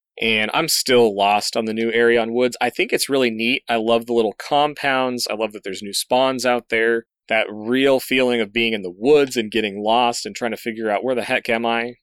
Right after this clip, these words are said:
I think is actually great. But we're looting a building. I'm on the second story of it.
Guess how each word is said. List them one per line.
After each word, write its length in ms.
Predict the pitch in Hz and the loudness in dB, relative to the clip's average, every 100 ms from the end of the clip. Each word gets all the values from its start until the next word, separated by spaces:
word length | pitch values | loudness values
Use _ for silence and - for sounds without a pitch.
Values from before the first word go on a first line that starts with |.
| - | -10
I 40 | |
think 180 | 117 123 | -4 -2
is 120 | 107 | -2
actually 440 | 113 117 - 120 104 | -2 -2 -4 -4 -6
great. 380 | - 92 127 - - _ - | -6 -4 -4 -4 -14 _ -4
But 120 | 143 | 0
we're 260 | 139 143 | 4 4
looting 520 | 127 123 156 180 185 156 | 2 2 4 4 4 0
a 80 | |
building. 560 | 107 120 120 117 113 127 - - _ _ _ | 0 4 4 4 2 -4 -14 -20 _ _ _
I'm 260 | 123 135 147 | -2 0 0
on 160 | 139 | 0
the 80 | 127 | 0
second 480 | - - 123 139 - | -2 -2 -2 -4 -4
story 480 | - 120 117 117 104 | -2 4 6 6 4
of 160 | 110 | 2
it. 220 | 113 113 | 0 0